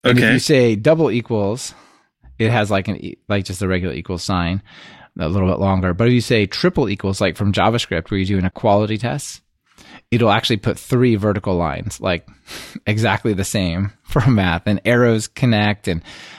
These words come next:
Speaker 1: greater than is, like, the greater than sign you learned in elementary school, where it's, like, a greater than, and then, like, a little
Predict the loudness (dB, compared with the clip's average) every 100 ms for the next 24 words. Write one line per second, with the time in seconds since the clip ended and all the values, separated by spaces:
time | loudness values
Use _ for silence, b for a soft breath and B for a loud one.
0 | B 2 4 4 2 2 0 0 -2 -2
1 | -2 0 0 0 -2 0 0 2 0 0
2 | 0 0 0 2 0 -2 -6 -4 -2 -2
3 | -2 -4 -2 0 0 0 -2 -2 -2 -2
4 | -2 -4 -6